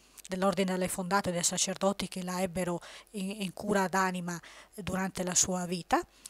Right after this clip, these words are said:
eh, però insomma diciamo queste ci sono molto utili per riflettere sui tempi presenti.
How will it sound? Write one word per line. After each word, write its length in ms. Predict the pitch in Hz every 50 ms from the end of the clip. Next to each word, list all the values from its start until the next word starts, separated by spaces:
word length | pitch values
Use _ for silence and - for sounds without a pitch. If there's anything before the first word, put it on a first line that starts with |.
| - - - - - - - -
eh, 180 | 247 - - _
però 240 | - 359 - -
insomma 340 | 190 208 - - 180 175 180
diciamo 340 | 190 220 - - 180 180 220
queste 500 | - - 185 175 - - - 202 196 214
ci 160 | - - - 208
sono 240 | - 202 185 185
molto 400 | 185 190 208 214 - - 233 220
utili 400 | 185 175 - - 208 185 185 202
per 220 | - - - 196 185
riflettere 560 | 202 214 - - 180 170 - - - 185 180
sui 180 | - - 196 -
tempi 380 | - 196 180 175 - - 185
presenti. 680 | - - 180 180 - - 180 165 160 160 - - 180